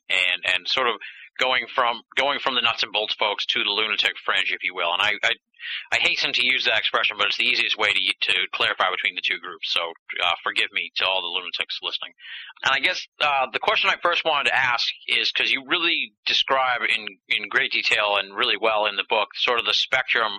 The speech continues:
of contactees, from people who are abducted and just sort of get a message, to your classic contactees who, you know, are out spreading the message, to then it gets into some serious heady stuff, um, with cults and, and serious groups and, and that kind of thing. Just as a sort of leaping off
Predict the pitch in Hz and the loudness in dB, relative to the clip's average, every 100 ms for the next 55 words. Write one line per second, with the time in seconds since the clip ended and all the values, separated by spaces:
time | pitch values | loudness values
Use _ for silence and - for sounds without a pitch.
0 | - 110 104 101 - - 113 104 110 98 | -2 2 2 -2 -6 -2 0 0 0 -2
1 | - 104 95 87 - 107 101 98 95 - | -2 -2 -2 -4 -4 0 0 -2 -8 -4
2 | 151 139 131 131 - 135 117 135 135 131 | -2 0 0 -4 -2 -2 0 0 0 0
3 | 117 123 - 123 110 113 104 127 120 123 | 0 0 2 2 2 2 2 0 2 2
4 | 117 113 - - - 127 123 117 - 127 | 0 0 -4 -4 -4 0 2 0 0 0
5 | 127 123 - 120 113 120 110 - 117 113 | 2 0 0 0 2 2 0 0 0 0
6 | 104 - 107 98 95 - 104 98 95 101 | -2 -2 -2 -4 -8 -4 0 2 4 2
7 | 107 - 127 127 117 110 107 113 101 - | 2 0 0 0 0 0 2 2 0 0
8 | - 117 120 110 117 - 110 98 101 95 | 0 0 0 0 -2 0 -2 0 0 0
9 | - 110 104 95 - 101 90 - 107 90 | 2 2 2 0 2 0 -2 -4 0 0
10 | - - - - - - 101 95 92 - | 0 -10 -20 -20 -16 -2 0 0 -4 -6
11 | - 117 107 107 - 92 90 95 87 - | -2 0 0 -2 -2 0 0 -2 -2 0
12 | 110 101 92 - 92 107 98 - 98 98 | 0 2 0 -2 -4 -6 -2 -2 -2 -2
13 | 98 - 98 87 101 92 90 - - - | -2 0 0 0 0 -2 -4 -20 -20 -20
14 | _ - 175 165 196 156 143 165 151 127 | _ -4 -2 2 0 2 2 2 2 2
15 | 139 135 123 120 123 | 2 2 2 2 2